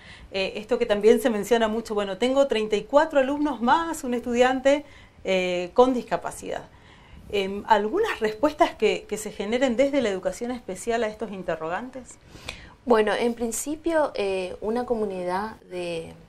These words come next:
Speaker 2: educativa, cualquier escuela, somos una comunidad de aprendizaje. Tenemos que pensar ya desde que estudiamos, nos formamos como docentes, tenemos que pensar que no va a alcanzar esos cuatro años de formación,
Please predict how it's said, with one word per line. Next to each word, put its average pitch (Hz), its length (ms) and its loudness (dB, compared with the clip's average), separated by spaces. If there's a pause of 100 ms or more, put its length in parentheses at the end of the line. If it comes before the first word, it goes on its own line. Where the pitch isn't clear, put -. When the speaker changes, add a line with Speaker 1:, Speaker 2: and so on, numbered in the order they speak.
Speaker 2:
educativa, 185 720 -6
cualquier 220 420 -2
escuela, 269 560 0
somos 214 360 -4
una 202 220 -6
comunidad 175 400 -8
de 175 60 -6
aprendizaje. 165 720 -14 (520)
Tenemos 220 320 2
que 214 120 4
pensar 214 680 2
ya 196 180 -2
desde 190 300 -4
que 170 100 -12
estudiamos, 196 880 -2
nos 165 140 -10
formamos 175 500 -6
como 180 260 -10
docentes, 214 460 -10 (420)
tenemos 196 320 -2
que 196 120 -4
pensar 175 400 -6
que 180 100 -6
no 170 220 -6
va 170 80 0
a - 20 2
alcanzar 165 720 -4
esos - 280 -14 (100)
cuatro 170 480 2
años 160 320 -6
de 156 80 -12
formación, 160 560 -14